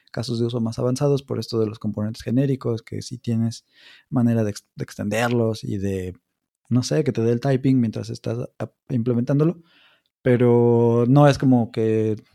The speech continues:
toda la gente, nosotros los de a pie, vamos a, <laughs> a realmente utilizarlo,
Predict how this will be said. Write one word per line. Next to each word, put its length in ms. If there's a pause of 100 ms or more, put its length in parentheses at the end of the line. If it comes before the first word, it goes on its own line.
(160)
toda 200
la 80
gente, 300
nosotros 500
los 160
de 80
a 60
pie, 240
vamos 300
a, 120
<laughs> 580
a 100
realmente 440
utilizarlo, 720